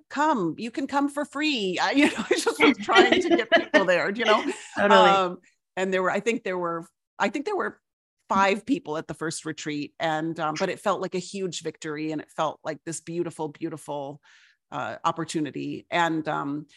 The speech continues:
Speaker 1: that first retreat, I think we just did three days. I think we did something like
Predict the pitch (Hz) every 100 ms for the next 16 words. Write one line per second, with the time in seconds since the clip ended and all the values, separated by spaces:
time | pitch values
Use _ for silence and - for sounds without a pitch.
0 | _ 185 175 - 220 220 - 165 185 156
1 | 160 170 160 170 165 156 - 147 - 175
2 | 175 156 123 139 120 139 160 156 156 147
3 | 135 143 143 147